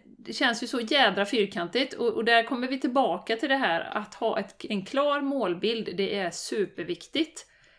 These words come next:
Men hur man ska komma dit, det,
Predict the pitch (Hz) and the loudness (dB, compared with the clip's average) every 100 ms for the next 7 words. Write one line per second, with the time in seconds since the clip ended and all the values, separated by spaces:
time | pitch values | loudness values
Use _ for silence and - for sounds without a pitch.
0 | _ _ 208 208 196 - - 294 294 202 | _ _ 2 4 2 0 2 2 4 4
1 | 165 151 - 185 180 - - 170 175 269 | 4 -4 -6 -6 -4 -6 -4 -4 -2 -2
2 | 226 - - - - - - _ _ _ | -4 -10 -18 -20 -20 -20 -20 _ _ _
3 | - 262 269 269 | 0 2 4 2